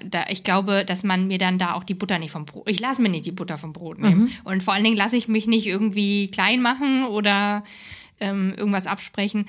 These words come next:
Speaker 1: Passiert aber natürlich schon. Aber
Speaker 2: Ähm, be-, achtest du bewusst auf dein Outfit,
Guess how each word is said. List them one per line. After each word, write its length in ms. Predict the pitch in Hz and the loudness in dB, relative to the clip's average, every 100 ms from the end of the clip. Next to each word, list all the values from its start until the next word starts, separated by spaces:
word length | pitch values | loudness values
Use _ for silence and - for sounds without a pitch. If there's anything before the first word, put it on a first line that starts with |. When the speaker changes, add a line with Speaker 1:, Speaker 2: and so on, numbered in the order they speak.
| - | -8
Speaker 1:
Passiert 420 | - 196 - 226 - | -4 -2 4 4 4
aber 180 | 185 | -2
natürlich 460 | 180 175 202 185 - | -4 -4 -4 -4 -4
schon. 400 | - 190 175 214 - - _ _ _ _ _ _ _ - _ - | -4 -4 -6 -10 -14 -20 _ _ _ _ _ _ _ -20 _ -8
Aber 440 | 180 190 185 190 185 - _ - - 240 | -4 -4 -4 -6 -10 -16 _ -20 -4 0
Speaker 2:
Ähm, 600 | 220 214 202 185 202 190 | 4 4 4 2 0 -2
be-, 300 | - 190 - | -4 -6 -2
achtest 380 | - 220 247 - | 0 0 -2 -4
du 80 | 214 | -2
bewusst 500 | 196 185 262 294 - | -2 2 2 2 -2
auf 120 | 214 | 0
dein 180 | 208 190 | 0 2
Outfit, 600 | 196 214 - 277 240 | 0 0 0 0 0